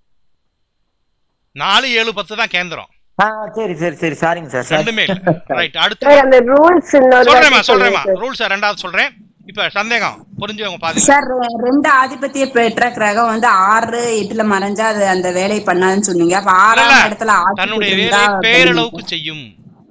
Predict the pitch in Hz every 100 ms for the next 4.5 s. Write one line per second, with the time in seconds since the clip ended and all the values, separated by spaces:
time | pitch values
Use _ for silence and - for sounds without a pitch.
0 | _ _ 165 202 190 151 151 156 120 120
1 | 110 110 117 90 _ _ _ _ _ _
2 | _ _ _ _ _ _ - - - 214
3 | 254 302 311 247 226 240 208 294 - 269
4 | 220 240 220 220 247